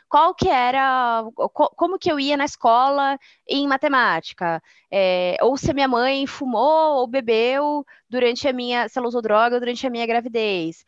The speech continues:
ou qual que era meu nível de atenção fazendo tarefa tal. Tipo, tive que fazer várias perguntas pra ela de como é que eu era como criança.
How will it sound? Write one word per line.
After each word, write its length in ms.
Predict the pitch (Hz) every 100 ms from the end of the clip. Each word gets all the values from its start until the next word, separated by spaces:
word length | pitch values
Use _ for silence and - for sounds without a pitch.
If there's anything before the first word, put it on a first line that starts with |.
| _ _
ou 260 | 208 214 220
qual 200 | 254 269
que 80 | 302
era 100 | 285
meu 140 | 277
nível 260 | 262 262 285
de 80 |
atenção 680 | 269 269 262 - 226 285 285
fazendo 320 | 277 269 254 262
tarefa 340 | 240 240 285
tal. 380 | 233 220 185 175
Tipo, 240 | - -
tive 240 | - - 349
que 60 | -
fazer 160 | 330
várias 220 | 294 427
perguntas 400 | - 466 294 330
pra 120 | - 247
ela 80 |
de 80 | 254
como 140 | 277 247
é 60 |
que 80 | 311
eu 40 |
era 120 | 254 269
como 120 | 254
criança. 420 | 294 226 196